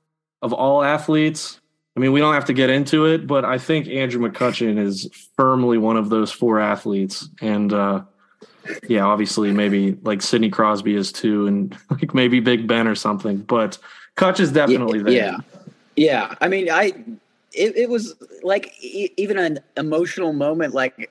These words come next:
Speaker 2: when, you know, you saw the tweet that they were signing him over the offseason. Like,
Speaker 1: Right.
Speaker 2: um, he, that, <laughs> even that, like,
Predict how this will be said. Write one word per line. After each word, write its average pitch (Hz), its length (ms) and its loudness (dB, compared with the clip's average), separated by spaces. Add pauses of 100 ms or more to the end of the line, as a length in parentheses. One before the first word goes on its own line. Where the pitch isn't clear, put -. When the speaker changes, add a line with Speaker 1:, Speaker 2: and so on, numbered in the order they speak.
(1040)
Speaker 2:
when, 123 580 -4 (880)
you 143 160 -8
know, 127 120 -4
you 127 120 -6
saw 156 240 -2
the 131 100 -4
tweet 151 320 -6
that 123 280 -2 (920)
they 165 100 2
were 135 120 -2
signing 160 440 -2
him - 320 -10
over 120 220 -6
the 104 60 -8
offseason. 101 600 -10
Like, 104 280 -6
Speaker 1:
Right. - 100 -14 (480)
Speaker 2:
um, 104 580 -8 (220)
he, 135 220 -6 (100)
that, 156 420 -2
<laughs> 180 100 -2
even 185 200 0
that, 165 260 0
like, 113 240 -4